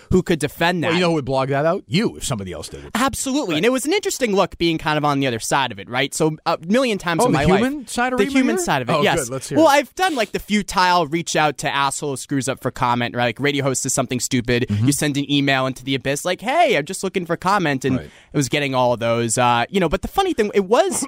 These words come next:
Speaker 1: <coughs> relatively easy for me to tune out the coverage 'cause I knew the story. And I'm like, "I don't need to read any more about it." But
Speaker 2: Yeah,
Speaker 1: then
Speaker 2: I mean, yours is much bigger than my Aaron Andrews thing. Bigger.
Speaker 1: Way
Speaker 2: But my,
Speaker 1: big.
Speaker 2: mine was big, though.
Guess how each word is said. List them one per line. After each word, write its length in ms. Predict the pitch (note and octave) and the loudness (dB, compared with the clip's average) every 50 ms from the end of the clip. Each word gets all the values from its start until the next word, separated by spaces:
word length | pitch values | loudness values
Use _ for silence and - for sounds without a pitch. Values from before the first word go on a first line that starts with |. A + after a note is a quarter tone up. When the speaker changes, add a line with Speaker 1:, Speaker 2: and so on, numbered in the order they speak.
| - C#4+ | -8 -10
Speaker 1:
<coughs> 120 | - - - | -10 -8 -2
relatively 480 | F3 F#3 F#3+ F3+ - G3 E3 E3 E3 | 2 2 2 2 0 -2 -2 -2 -2
easy 340 | - D3 D3 C#3 A#2 B2 A#2 | 0 0 0 0 0 -2 -6
for 140 | - - B2 | -6 -4 -4
me 120 | A#2 A#2 | -2 -2
to 100 | A2 A2 | -2 -2
tune 280 | - - - C#3 B2 A2+ | -4 0 0 2 2 2
out 220 | A2+ A2 G2+ - - | 0 -2 -2 -4 -6
the 140 | G2+ G2+ | -10 -10
coverage 680 | - - A#2+ A#2 A2+ C3 C#3 C#3 D3 C#3+ - - - _ | -4 -2 -2 0 2 2 2 2 0 -2 -10 -12 -14 _
'cause 200 | - C#3 A#2 - | -4 -4 -2 -2
I 80 | A2 A#2 | -2 0
knew 180 | A2+ A#2+ B2 | 2 2 2
the 80 | A2 - | 0 0
story. 540 | - - - D3+ C3 A2+ F#2 F#2 F#2 F#2 - _ _ _ _ _ _ _ _ _ - | -4 -2 0 0 0 0 -4 -8 -14 -18 -20 _ _ _ _ _ _ _ _ _ -4
And 80 | G2 | -4
I'm 80 | F#2 F#2 | -2 -2
like, 140 | F#2 F#2+ G2 | -2 0 0
"I 60 | F#2 | 0
don't 100 | F#2 F#2 | 0 0
need 140 | G2 F#2 F#2 | -2 -2 -2
to 120 | - G#2 | -2 -2
read 180 | G2+ G2 F#2+ F#2+ | 0 0 0 0
any 140 | F#2 F#2 F#2 | 0 -2 -2
more 180 | F2+ F2+ F#2 | -4 -4 -6
about 280 | F2+ F2+ G2+ A#2 G#2+ F#2 | -6 -2 0 0 0 -2
it." 300 | - - - - - _ _ - | -6 -12 -16 -18 -18 _ _ -4
But 140 | - - | -2 2
Speaker 2:
Yeah, 140 | D3+ - D#3+ | 2 2 2
Speaker 1:
then 40 | C3+ | 2
Speaker 2:
I 40 | C#3+ | 0
mean, 120 | D3+ D#3+ | -2 2
yours 220 | F3 G#3+ A3 - C#3 | 2 2 2 0 -4
is 100 | C3 A#2 | -6 -2
much 260 | C3 C#3+ C#3 - - | -2 -2 -2 -2 -2
bigger 220 | - C3+ A#2+ B2 | -4 -2 -2 0
than 240 | G#2+ G#2 G2+ G2 - | -2 -2 -2 -4 -4
my 200 | - A2 A2 A2 | -4 -4 -2 0
Aaron 160 | G#2+ G2 G2 G2+ | 0 0 0 0
Andrews 320 | G2+ G#2+ G#2+ G#2+ G#2+ - | 0 2 2 0 0 0
thing. 180 | B2 A2+ G#2 - _ | 0 0 -2 -2 _
Bigger. 300 | - D3+ B2 - E2 D2+ - - | -2 -2 -2 -2 -10 -12 -4 0
Speaker 1:
Way 80 | C#3 | 0
Speaker 2:
But 100 | C3+ C#3 | 2 2
my, 100 | D3+ F3 G3 | 2 0 -2
Speaker 1:
big. 60 | - _ _ | -2 _ _
Speaker 2:
mine 200 | - C3 D3+ F#3+ | -2 0 0 0
was 120 | A#3+ A#3+ D#3+ | 0 -2 0
big, 240 | C#3 A3+ G#3+ E3 B2+ | 2 2 2 2 2
though. 260 | A#2+ G2+ F#2+ G2+ | -4 -4 -6 -6